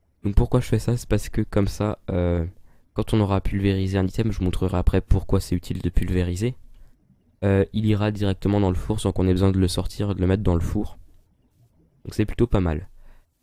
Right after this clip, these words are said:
Euh, on va lui donner un peu de charbon. Ah bah j'en avais déjà sur moi. À la Steam Dynamo, comme ça elle va pouvoir commencer à faire de l'électricité.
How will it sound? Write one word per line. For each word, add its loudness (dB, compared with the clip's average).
Euh, 2
on 2
va 0
lui -4
donner 0
un -4
peu -6
de -16
charbon. -6
Ah -4
bah -6
j'en -8
avais -6
déjà -6
sur -6
moi. -4
À 0
la 2
Steam -2
Dynamo, 0
comme -6
ça -4
elle -2
va -4
pouvoir -6
commencer -4
à -4
faire -6
de -6
l'électricité. -4